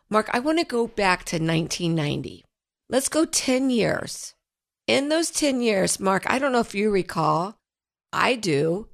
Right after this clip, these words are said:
I know what Wall Street called it. They said, "Hey, you could blindfold a monkey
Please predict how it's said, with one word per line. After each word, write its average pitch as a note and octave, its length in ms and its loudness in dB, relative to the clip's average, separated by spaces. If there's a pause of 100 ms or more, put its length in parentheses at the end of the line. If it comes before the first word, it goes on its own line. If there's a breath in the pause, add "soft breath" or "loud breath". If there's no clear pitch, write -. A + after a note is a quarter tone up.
I F#3 160 0
know C4 140 0
what A#3 180 0
Wall F3 240 2
Street - 320 -2
called D#3 320 2
it. F#3+ 260 -2
They F#3 140 4
said, F#3+ 240 0
"Hey, A#3 160 0
you A3 160 -2
could A#3+ 220 -6
blindfold F#3 580 0
a E3 60 2
monkey F3+ 640 -6